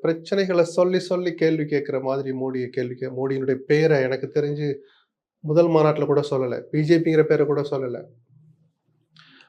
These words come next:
அதை செயற்குழுல திருத்திக்கிட்டார். நேத்து முதல் முறையா பேரை சொல்லி கேள்வி பதில் கேட்கிற மாதிரி கூட கேள்வி நடந்தது. இந்த ரெண்டும் பழசுதான்னா கூட அடுத்த கட்டத்துக்கு நகர்த்திட்டு போயிருக்கிறார்.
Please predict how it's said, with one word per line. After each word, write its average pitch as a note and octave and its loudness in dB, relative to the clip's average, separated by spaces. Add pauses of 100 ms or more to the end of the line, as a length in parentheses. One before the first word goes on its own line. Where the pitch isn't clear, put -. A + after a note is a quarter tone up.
(100)
அதை D3+ 2
செயற்குழுல E3 6
திருத்திக்கிட்டார். D3+ 0
நேத்து G3+ 0
முதல் E3 2
முறையா E3 4
பேரை E3 6
சொல்லி D#3 -2
கேள்வி D3+ 2
பதில் C3 -2
கேட்கிற B2+ -4
மாதிரி A#2 -4
கூட B2+ -6 (100)
கேள்வி B2 -10
நடந்தது. B2+ -12
இந்த D#3+ -6
ரெண்டும் F3+ -2
பழசுதான்னா F3 2
கூட C#3+ 0 (380)
அடுத்த A3+ 6
கட்டத்துக்கு E3+ -2
நகர்த்திட்டு D3 -2
போயிருக்கிறார். A#2+ -6